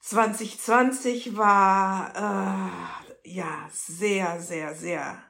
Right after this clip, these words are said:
bewegend. Und ich bin dann, ähm,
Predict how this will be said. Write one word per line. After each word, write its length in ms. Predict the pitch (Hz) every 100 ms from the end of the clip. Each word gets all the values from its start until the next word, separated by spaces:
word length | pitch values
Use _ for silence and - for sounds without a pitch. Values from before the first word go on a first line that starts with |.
| _ _ _ _ _ _
bewegend. 640 | - 180 165 151 131 117 - - _ _ _ _ _ _ _ _ _ _ _ _ - _ _ - - - _ _ -
Und 320 | 233 220 -
ich 300 | - - -
bin 200 | 269 311 370 370 359
dann, 380 | 240 254 302 359 392 440 494 - -
ähm, 880 | 240 240 233 226 226 226 214 220 233